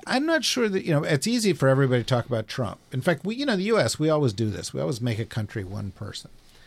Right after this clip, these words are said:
But, um, the leadership of the G O P on Capitol Hill right now is as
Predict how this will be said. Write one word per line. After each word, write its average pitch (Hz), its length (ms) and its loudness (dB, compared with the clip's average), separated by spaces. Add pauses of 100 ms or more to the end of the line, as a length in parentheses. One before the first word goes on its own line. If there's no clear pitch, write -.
(420)
But, 151 240 2 (120)
um, 160 360 0 (2750)
the 143 200 4
leadership 175 840 2 (300)
of 135 520 -4
the 131 140 0
G 160 300 4
O 180 80 2
P 123 440 0 (400)
on 131 260 0
Capitol 143 460 0
Hill 113 220 0
right 107 280 -6
now 107 320 -14 (1120)
is 170 440 4 (180)
as 156 640 4